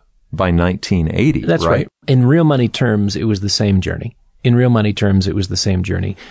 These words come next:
Speaker 2: The Dow gold ratio was at eighteen to one at a market peak in nineteen twenty-nine, went to one to one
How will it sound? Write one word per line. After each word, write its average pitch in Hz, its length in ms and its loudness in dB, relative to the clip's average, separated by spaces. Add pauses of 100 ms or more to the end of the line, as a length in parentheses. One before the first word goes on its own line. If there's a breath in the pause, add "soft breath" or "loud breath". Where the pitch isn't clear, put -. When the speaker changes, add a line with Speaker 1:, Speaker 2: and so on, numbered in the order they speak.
(120 loud breath)
Speaker 2:
The 104 60 -6
Dow 123 180 2
gold 110 220 2
ratio 101 440 2
was 95 200 0
at 101 80 0
eighteen 110 380 0
to 101 60 2
one 98 220 2
at 95 80 2
a 92 40 2
market 95 320 -2
peak 98 200 0
in 95 80 0
nineteen 92 320 0
twenty-nine, 98 640 2 (360 loud breath)
went 101 200 0
to 117 100 0
one 120 280 2
to 117 80 2
one 95 420 2